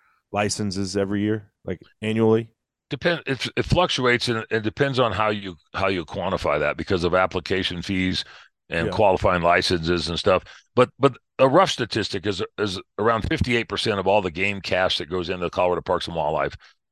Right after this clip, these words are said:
Speaker 2: on the game side of it is, is from non-resident elk hunters.
Speaker 1: Mm-hmm.
Speaker 2: Non-resident elk hunters, not deer hunters, sheep hunters, and small game hunters. And
Speaker 1: That's
Speaker 2: if
Speaker 1: just
Speaker 2: it's,
Speaker 1: the elk.
Speaker 2: it's
Speaker 1: Yeah.
Speaker 2: just the elk. Yeah.
Speaker 1: Yeah.
Speaker 2: The
Speaker 1: So what
Speaker 2: non-resident elk
Speaker 1: happens
Speaker 2: hunter provides the bulk of the funding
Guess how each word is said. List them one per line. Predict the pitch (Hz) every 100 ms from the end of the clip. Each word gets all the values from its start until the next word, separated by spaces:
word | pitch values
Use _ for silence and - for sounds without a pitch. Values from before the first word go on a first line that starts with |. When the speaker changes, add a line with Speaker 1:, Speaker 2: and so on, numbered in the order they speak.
| _ -
Speaker 2:
on |
the | 92
game | 76 117 127
side | 117 101 73
of | 69
it | 67 - _ _ _ _
is, | 92 85 - -
is | 87 85
from | - - 92 90 76
non-resident | 92 95 92 90 85 87 82 -
elk | 80 -
hunters. | 64 - -
Speaker 1:
Mm-hmm. | - _ _ _ _ -
Speaker 2:
Non-resident | 78 87 87 87 90 -
elk | - -
hunters, | 64 53 92
not | 92
deer | 95 87
hunters, | 87 82
sheep | 85 80
hunters, | 82 80 78
and | 80
small | 78 82 80
game | 78 73
hunters. | 71 69 71
And | 73 - -
Speaker 1:
That's | 127 92
Speaker 2:
if |
Speaker 1:
just | 90 120
Speaker 2:
it's, | 120 -
Speaker 1:
the |
elk. | 170 90 _ _ _ -
Speaker 2:
it's | 95
Speaker 1:
Yeah. |
Speaker 2:
just | - -
the | 78
elk. | 60 - - _ -
Yeah. | 73 60
Speaker 1:
Yeah. | 98 - _ _ _
Speaker 2:
The | -
Speaker 1:
So |
what | 117
Speaker 2:
non-resident | 147 175 165 143 127
elk | 120 120
Speaker 1:
happens | 113
Speaker 2:
hunter | 104 95
provides | - 95 98 98 90 -
the | 98
bulk | 82 107 107
of | - 95
the | 85
funding | - 104 95 85 76